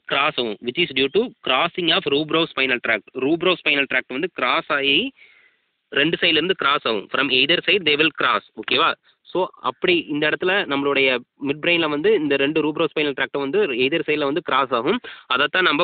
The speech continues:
foral decussation சொல்றோம். So, அதுவும் டெக்மெண்டத்துல தான் இருக்கும். அடுத்தது மைனர்ட், mired. Third decussation is mired. எம் இ ஒய் என் இ ஆர் டி.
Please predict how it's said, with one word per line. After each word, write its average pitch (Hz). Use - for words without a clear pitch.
foral 147
decussation 131
சொல்றோம். 127
So, 160
அதுவும் 165
டெக்மெண்டத்துல 135
தான் 120
இருக்கும். 160
அடுத்தது 160
மைனர்ட், 165
mired. 139
Third 160
decussation 156
is -
mired. 120
எம் 120
இ 156
ஒய் 156
என் 139
இ 156
ஆர் 127
டி. 123